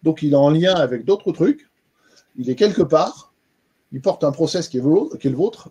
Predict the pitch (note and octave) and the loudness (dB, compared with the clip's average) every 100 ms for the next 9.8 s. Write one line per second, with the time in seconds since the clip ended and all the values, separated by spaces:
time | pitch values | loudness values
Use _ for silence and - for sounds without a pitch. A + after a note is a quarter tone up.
0 | - B2 - B2 C3+ D3 D3 C3+ C#3+ C#3+ | -16 -12 -8 -8 -4 -6 -6 -6 -6 -6
1 | C3 F3+ G3 - C3+ C3 C3 B2+ F3 F3 | -6 -4 -6 -10 -6 -2 0 2 2 0
2 | E3 D3 C3 F3+ G3+ A#3 _ _ _ _ | -2 -4 -6 -4 -6 -6 _ _ _ _
3 | _ - C#3 D3 D#3 D#3+ - F#3 D#3+ D#3 | _ -8 -4 -2 -2 -2 -2 -4 -4 -6
4 | C#3+ C#3+ E3 C3 - _ _ _ _ _ | -10 -10 -12 -12 -14 _ _ _ _ _
5 | _ _ _ _ _ _ _ - - B2+ | _ _ _ _ _ _ _ -16 -6 0
6 | C3+ D3 C3+ B2 G#2 F#2 - E3+ - D#3 | 0 0 -4 -4 -6 -10 -8 -8 -6 -10
7 | - C#3 C3 B2+ A#2+ D3+ - C#3 C3 A#2 | -10 -14 -12 -4 -4 -6 -14 -10 -6 -6
8 | G#2+ G#2 F#3 C4 - C3+ F#3+ G3 D3+ - | -6 -8 -8 -8 -6 -6 -6 -4 -4 -4
9 | C3+ D3 B2+ C3+ C#3 F3+ G#3 | -4 -4 -2 0 0 0 -2